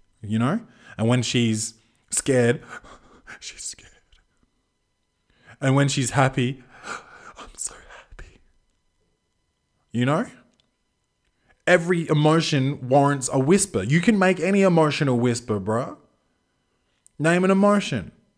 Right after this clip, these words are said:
Glee. <gasps> "I'm gleeful." See? Name another one. Grief.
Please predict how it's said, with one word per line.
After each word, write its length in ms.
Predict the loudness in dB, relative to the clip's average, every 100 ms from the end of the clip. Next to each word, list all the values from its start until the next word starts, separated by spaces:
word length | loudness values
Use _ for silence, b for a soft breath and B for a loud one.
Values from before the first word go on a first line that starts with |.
| -6 0
Glee. 520 | 4 4 4 0 -10 -20 _
<gasps> 200 | _ -16
"I'm 580 | -16 -16 _ _ -20 -18
gleeful." 540 | -16 -18 -20 -20 -20 _ _ _ _ _ _ _
See? 420 | -4 -2 -2 -4 -14 _ _ _ _ _ _ _ _ _ _ _ _ _ _ -14
Name 280 | -4 -2 0
another 320 | 0 0 -2
one. 320 | -4 -6 -10 -20 _ _ _ _ _ _ _ _ -12
Grief. 540 | 0 2 2 0 -10